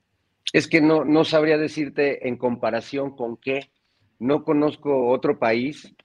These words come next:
eh, ni siquiera Colombia, que ha tenido un proceso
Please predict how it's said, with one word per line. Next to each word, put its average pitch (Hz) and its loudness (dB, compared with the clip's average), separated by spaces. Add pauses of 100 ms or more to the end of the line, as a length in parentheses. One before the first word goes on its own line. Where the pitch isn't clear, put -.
(240)
eh, 104 -2
ni 104 -6
siquiera 131 2 (320)
Colombia, 135 2
que 101 -6 (100)
ha 110 -6 (240)
tenido 123 -2
un 120 -4
proceso 117 -4